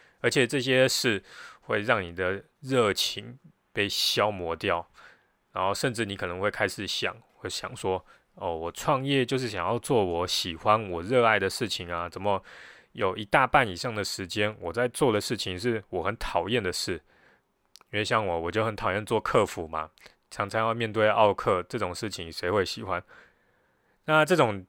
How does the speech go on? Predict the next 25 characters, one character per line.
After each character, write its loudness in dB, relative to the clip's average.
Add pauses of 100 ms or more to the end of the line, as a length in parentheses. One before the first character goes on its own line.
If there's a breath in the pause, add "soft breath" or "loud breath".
状 4
况 2
下 2
面， -2
如 -6
果 4
你 -4
只 -8
是 -4
抱 4
着 -4
那 -10
种 -12 (560)
跟 2
随 0
热 2
情 -8
的 -6
心 -6
态 0
来 -8
创 -8
业 -6
的 -6
话， -2